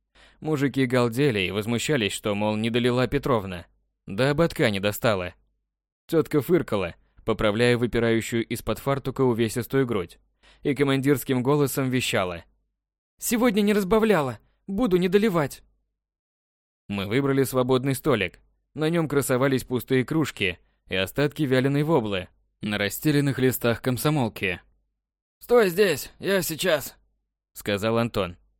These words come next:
"Не свети своей молодой рожей, я сам пиво возьму". Он нырнул в очередь, а ко мне подошла юркая пожилая женщина в фартуке и белом чепчике. Она ловко смела рыбью шелуху и протерла стол тряпкой.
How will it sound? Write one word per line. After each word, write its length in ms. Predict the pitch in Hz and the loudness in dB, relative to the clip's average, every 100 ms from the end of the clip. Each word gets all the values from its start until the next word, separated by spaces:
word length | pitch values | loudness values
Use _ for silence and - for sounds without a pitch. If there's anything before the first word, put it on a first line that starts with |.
| _ - | _ -6
"Не 140 | 185 | -4
свети 320 | 202 233 220 | -2 -2 -2
своей 240 | 147 156 156 | 0 0 2
молодой 320 | 160 165 170 | 0 0 0
рожей, 380 | 180 131 107 - _ _ _ | 0 -2 -6 -14 _ _ _
я 120 | - 233 | -2 0
сам 260 | 247 208 | 2 0
пиво 220 | 165 160 | 0 0
возьму". 340 | 135 135 135 107 - _ _ _ _ _ _ _ _ _ _ _ _ | 0 -2 -6 -10 -12 _ _ _ _ _ _ _ _ _ _ _ _
Он 200 | - 95 | -8 -4
нырнул 320 | 98 113 151 | -2 0 0
в 60 | 139 | 0
очередь, 440 | 156 - 92 - _ _ _ - | 0 -2 -6 -8 _ _ _ -8
а 80 | 123 | -2
ко 100 | 151 | 0
мне 160 | 190 | 0
подошла 400 | 165 151 139 147 | 0 0 0 0
юркая 440 | 135 131 143 147 135 | 0 0 -2 0 -2
пожилая 420 | 127 120 120 127 | -2 0 0 0
женщина 560 | 143 151 - 101 92 - _ _ | 0 -4 -4 -6 -8 -10 _ _
в 60 | |
фартуке 640 | - 175 - 104 - 92 87 _ | -4 -2 -2 -6 -4 -6 -6 _
и 100 | 110 | -6
белом 320 | 104 143 151 135 | -2 -2 -2 -2
чепчике. 640 | 123 98 - 95 90 87 _ _ _ - _ | -4 -4 -6 -6 -6 -8 _ _ _ -20 _
Она 300 | - 104 104 | -6 -2 0
ловко 340 | 101 139 - 127 | 0 -2 -2 -4
смела 360 | 131 127 131 | -2 0 2
рыбью 280 | 123 120 123 | 0 0 -2
шелуху 600 | - 127 123 - 160 90 - _ | -2 -2 -2 0 -2 -2 -10 _
и 100 | 110 | -6
протерла 480 | 123 127 180 170 147 | -2 -2 0 -2 -2
стол 260 | - 143 | -2 -4
тряпкой. 520 | 127 131 - 101 87 | 0 -2 -2 -4 -6